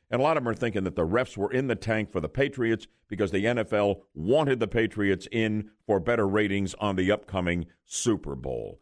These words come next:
Do you really believe there's that kind of collusion going on? Are, are, are you into that like Yaffe is?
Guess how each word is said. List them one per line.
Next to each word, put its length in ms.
Do 100
you 180
really 520
believe 920
there's 240
that 240
kind 260
of 100
collusion 800
going 420
on? 480
Are, 220
are, 300
are 160
you 320
into 260
that 300
like 240
Yaffe 500
is? 400